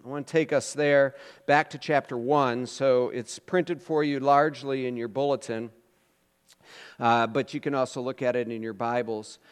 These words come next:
Um, the, the situation is given to us in, in verses three to eight. Uh, Hannah was barren. Uh, she was the wife of Elkanah,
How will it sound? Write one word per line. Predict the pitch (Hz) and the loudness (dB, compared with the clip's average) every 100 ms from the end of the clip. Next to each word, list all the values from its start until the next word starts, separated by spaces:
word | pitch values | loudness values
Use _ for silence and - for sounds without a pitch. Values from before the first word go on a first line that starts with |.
| - - | -20 -4
Um, | 120 120 117 117 120 - _ _ 139 | 2 4 2 -2 -8 -14 _ _ -2
the, | 143 151 143 151 | 2 4 2 0
the | 156 | -2
situation | - 226 220 196 190 - 170 | -2 -2 2 2 2 0 -4
is | 127 | -2
given | 131 175 175 165 | -2 -2 -2 -2
to | 185 170 | 0 4
us | 170 165 - - | 4 2 -2 -12
in, | - 131 131 123 | -6 -6 -6 -8
in | 131 127 123 | -8 -8 -4
verses | 143 147 139 - - | -4 -6 -10 -14 -8
three | 165 170 | 0 2
to | 160 | 2
eight. | 143 156 170 160 - - - - | 2 2 2 0 -6 -20 -20 -8
Uh, | 123 127 123 | 0 2 2
Hannah | 117 - 175 185 185 175 | -2 -2 2 4 4 2
was | 135 135 127 120 - | 2 0 0 -2 -8
barren. | 117 147 160 170 175 170 - - - - | 2 4 4 4 0 -4 -14 -20 -20 -4
Uh, | 127 123 113 | 0 0 0
she | - 170 | -4 -2
was | 160 143 123 | 0 0 -2
the | 131 | 0
wife | 135 156 165 | 4 4 2
of | 160 131 | -2 0
Elkanah, | 127 - 165 165 170 165 | -2 -2 -6 -2 -2 -4